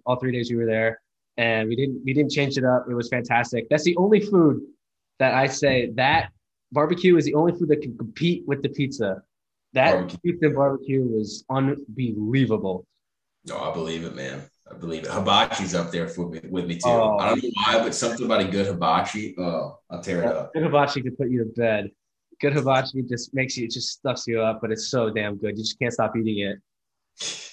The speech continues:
Speaker 1: But I do wanna try, I wanna try that Louisianian food 'cause I hear people talk about it,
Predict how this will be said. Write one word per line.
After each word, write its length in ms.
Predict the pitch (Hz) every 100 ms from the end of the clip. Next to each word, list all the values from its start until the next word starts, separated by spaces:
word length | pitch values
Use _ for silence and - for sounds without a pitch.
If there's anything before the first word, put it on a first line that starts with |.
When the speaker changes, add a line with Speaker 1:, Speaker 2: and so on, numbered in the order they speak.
| - - _
Speaker 1:
But 80 | 127
I 80 | 127
do 140 | 120 170
wanna 220 | 165 143
try, 340 | - 139 131
I 120 | 113 117
wanna 220 | 139 160
try 220 | - 151
that 320 | 139 127 -
Louisianian 720 | 123 127 123 123 123 120 117 - -
food 380 | 143 143 131
'cause 220 | - 110 95
I 140 | 110
hear 200 | 127 160
people 240 | 156 151
talk 280 | 139 143 139
about 340 | 127 127 127 123
it, 180 | 120